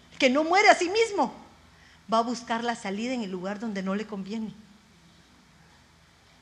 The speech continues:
Saúl fue lleno del Espíritu del Señor, ¿sí o no? Destruyó a todos los hechiceros. Y en su momento de debilidad,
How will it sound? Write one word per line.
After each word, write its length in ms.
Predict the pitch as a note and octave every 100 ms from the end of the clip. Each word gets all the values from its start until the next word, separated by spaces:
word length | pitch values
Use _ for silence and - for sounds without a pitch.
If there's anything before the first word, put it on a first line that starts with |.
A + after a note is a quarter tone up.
| _ _ _ _ - _ - -
Saúl 440 | - C#4 B3+ F4+ F#4+
fue 220 | F4+ D#4
lleno 280 | D#4 G4 F#4+
del 160 | D4+
Espíritu 420 | B3+ - F4 F4 D4
del 140 | A3+
Señor, 320 | B3 A3 F#3
¿sí 120 | -
o 60 | E4
no? 160 | G#3+ - - - - - - - - - - - - - - - - - -
Destruyó 720 | B3 F4 D#4+ - E4+ D#4 F4 B4+ C5+ -
a 280 | E4 - -
todos 240 | B4 A#4+
los 160 | G#4 F#4
hechiceros. 580 | - D4+ - A4 F#4+ - - - - - - - - _ - - - - - _ _ _ - - - -
Y 60 | A#3
en 100 | A3+
su 160 | A3+ A3+
momento 640 | A3 A3+ C#4+ F#4+ G4+ F#4
de 120 | C#4
debilidad, 600 | B3 A#3 C4 C4 C#4+